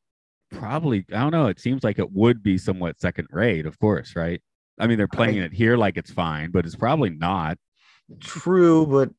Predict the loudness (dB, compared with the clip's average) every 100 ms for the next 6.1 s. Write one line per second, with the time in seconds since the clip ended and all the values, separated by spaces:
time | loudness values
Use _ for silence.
0 | -8 -4 0 -2 -2 -6 -6 -14 -12 -12
1 | -14 -20 -20 _ -2 -2 -2 -4 0 2
2 | 2 0 0 4 4 4 0 -2 -2 -10
3 | -6 -2 -2 -2 -6 -4 0 0 0 -4
4 | -8 -14 -6 -6 -6 -8 -6 -6 -6 -10
5 | -14 -10 -8 -6 -8 -10 -12 -10 -8 -8